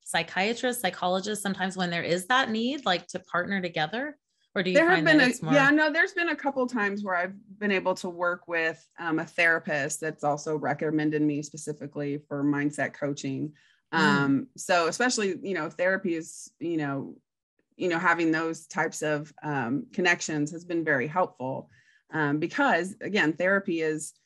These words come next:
Speaker 2: we're focusing on mental illness. We're focusing on things that have happened in the past, trauma that you may have, um, had as a child or as a teenager. And what I'm,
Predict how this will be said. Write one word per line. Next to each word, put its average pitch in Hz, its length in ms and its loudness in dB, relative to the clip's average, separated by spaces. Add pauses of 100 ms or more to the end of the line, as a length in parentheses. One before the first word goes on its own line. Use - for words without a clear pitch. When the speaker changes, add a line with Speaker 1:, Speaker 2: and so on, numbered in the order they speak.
(220)
Speaker 2:
we're 208 80 -6
focusing 220 280 2
on 208 120 4
mental 202 260 2
illness. 185 400 2
We're 175 100 -10
focusing 170 460 -8
on 156 320 0 (100)
things 160 220 -2
that 160 60 -8
have 156 80 -8
happened 151 280 -4
in 147 60 0
the 143 60 -4
past, 208 500 0
trauma 185 340 0
that 170 160 -2
you 170 120 -2
may 165 160 -6
have, 165 160 -10 (180)
um, 151 480 -2 (560)
had 165 340 4
as 160 100 0
a 139 60 -6
child 233 540 2
or 170 120 0
as 170 120 -4
a 160 60 -14
teenager. 180 640 0
And 165 200 -4
what 156 140 2
I'm, 175 400 0